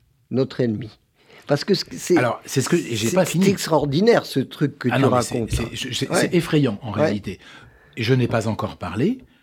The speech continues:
Speaker 2: des discours portés par ces gamins de neuf, dix ans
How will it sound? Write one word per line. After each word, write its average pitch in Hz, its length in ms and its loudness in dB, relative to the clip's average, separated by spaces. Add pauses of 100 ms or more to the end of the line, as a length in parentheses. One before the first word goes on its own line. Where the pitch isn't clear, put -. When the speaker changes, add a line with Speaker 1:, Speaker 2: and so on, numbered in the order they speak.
(300)
Speaker 2:
des 104 200 0
discours 175 600 -4 (120)
portés 113 480 -2
par - 240 -10
ces - 140 -6 (100)
gamins 107 260 4
de 90 140 -2
neuf, 127 340 4
dix 101 220 0
ans 254 160 2